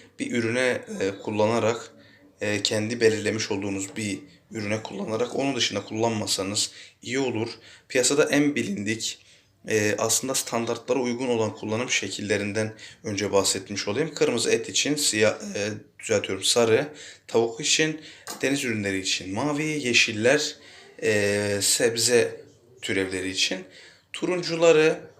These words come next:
e, meyve için kullanabilirsiniz. Lakin bir önceki videomuzda meyve bıçaklarından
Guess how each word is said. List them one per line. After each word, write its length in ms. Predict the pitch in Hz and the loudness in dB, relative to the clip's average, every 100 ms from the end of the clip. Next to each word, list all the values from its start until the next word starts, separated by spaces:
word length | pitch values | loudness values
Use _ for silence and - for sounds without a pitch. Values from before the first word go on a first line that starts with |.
| - - | -20 -10
e, 360 | - 95 104 104 | -4 -2 0 0
meyve 280 | 127 139 143 | 2 2 2
için 200 | 139 123 | 0 -4
kullanabilirsiniz. 720 | - 117 113 110 - 113 110 | -4 -2 -2 0 -2 -2 0
Lakin 540 | 147 120 - 135 143 - - - | 2 0 -4 -6 -6 -14 -20 -8
bir 100 | 123 | -4
önceki 260 | 123 117 113 | -2 -2 -4
videomuzda 560 | 107 101 98 98 127 113 | -2 -2 -2 0 2 2
meyve 280 | 104 113 | 0 -2
bıçaklarından 680 | 117 - - 98 98 98 95 | -2 -6 -4 -4 -4 -4 -6